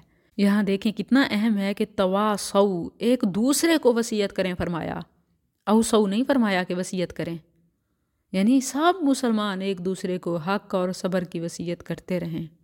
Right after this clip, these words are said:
اور یہ صرف چند آدمیوں کے کرنے سے فریضہ ادا نہیں ہوتا،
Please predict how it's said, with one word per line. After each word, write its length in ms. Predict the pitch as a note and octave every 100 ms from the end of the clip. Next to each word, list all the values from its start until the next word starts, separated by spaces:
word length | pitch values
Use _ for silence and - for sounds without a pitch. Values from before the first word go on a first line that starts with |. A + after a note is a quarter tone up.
| _ _ _ _ _
اور 160 | - G3
یہ 160 | G#3+ A#3
صرف 300 | A#3+ A#3+ - G#3+ G3+ _ _
چند 240 | - C4 B3+ -
آدمیوں 440 | G#3 G3+ G#3 G#3
کے 120 | -
کرنے 360 | G3 F#3+ F#3 G3
سے 140 | - F#3
فریضہ 260 | F3+ F3+
ادا 260 | F#3 F3 F3+
نہیں 260 | E3+ F3 A#3+
ہوتا، 320 | A3 - F3